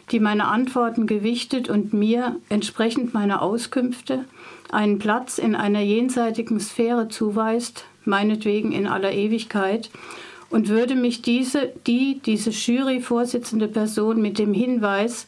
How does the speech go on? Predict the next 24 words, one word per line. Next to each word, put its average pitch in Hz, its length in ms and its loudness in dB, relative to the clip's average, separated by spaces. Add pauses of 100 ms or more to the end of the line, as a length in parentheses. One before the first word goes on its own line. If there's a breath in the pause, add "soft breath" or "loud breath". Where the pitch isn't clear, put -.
(400 loud breath)
ich - 200 -4
dürfte 240 340 0
nur 220 220 2
einmal 233 440 0
optieren, 220 640 0
fragen, 214 640 0 (560 loud breath)
welche 226 260 2
Zeiten 247 460 0
in 226 180 2
meinem 214 300 2
Leben 240 420 0
ohne 247 400 2
jedes 220 540 0
Wenn 202 200 2
und 208 200 -2
Aber, 180 540 -2 (100)
ohne 247 340 2
alle 214 260 0
Eintrübung, 190 920 -2
ohne 247 340 2
die 233 160 0
Erwägung 214 680 0
anderer 214 380 2
Möglichkeiten, 175 960 -2